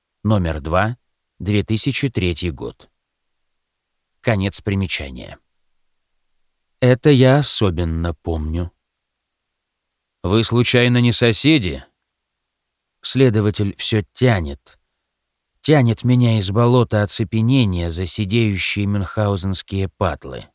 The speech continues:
«Вы...» «Я ее редактор». Произношу чужими стеклянными губами. Наверное, невнятно. И повторяю зачем-то по слогам, как ребенку.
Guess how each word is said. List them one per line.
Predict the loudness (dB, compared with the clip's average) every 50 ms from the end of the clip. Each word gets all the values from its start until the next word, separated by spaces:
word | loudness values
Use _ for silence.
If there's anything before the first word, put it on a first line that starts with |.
| _ _ _ _ _ _ _ _ _ _ _ _ _ _ _ _ _ _ -2
«Вы...» | 0 4 4 6 6 6 4 2 0 _ _ _ _ _ _ _ _ _ _ _ _ _ _ _ _ _ -6
«Я | -4 0 2 2 2
ее | 2 2 2 0 0 0 0 0 0
редактор». | 0 -2 -2 -2 -2 -2 -2 -2 -4 -8 -8 -8 -8 -8 -8 -12 _ _ _ _ _ _ _ _ _ _ _ _ _ _ _ _ _ _ _ _ _ _ _ _ _
Произношу | -4 -2 0 0 0 0 0 0 0 0 -2 -2 -4 -2
чужими | -2 -2 -2 0 0 2 2 4 4 2
стеклянными | 2 0 -2 -4 -4 -2 0 0 0 2 2 0 0 0 0 0 0
губами. | -2 -2 -2 -2 0 -2 -2 -2 -4 -8 -10 -12 -12 _ _ _ _ _ _ _ _ _ _ _ _ _ _
Наверное, | 0 2 4 4 4 4 4 4 4 4
невнятно. | 4 4 4 2 2 2 2 2 2 0 -2 -6 -10 -10 -10 -10 -12 -14 _ _ _ _ _ _ _ _ _ _ _ _ _ _ _ -6
И | -4 -2
повторяю | 0 -2 -2 0 2 2 4 4 4 4 4 2
зачем-то | 2 0 0 0 2 2 2 2 0 -2 -4
по | -4 _ -2 -2
слогам, | -2 -2 -2 -2 -4 -2 0 0 0 0 0
как | -2 -2 -4 -4 -2 -2
ребенку. | -2 -2 0 0 2 2 0 0 -4 -8 -10 -10 -10 -10 -10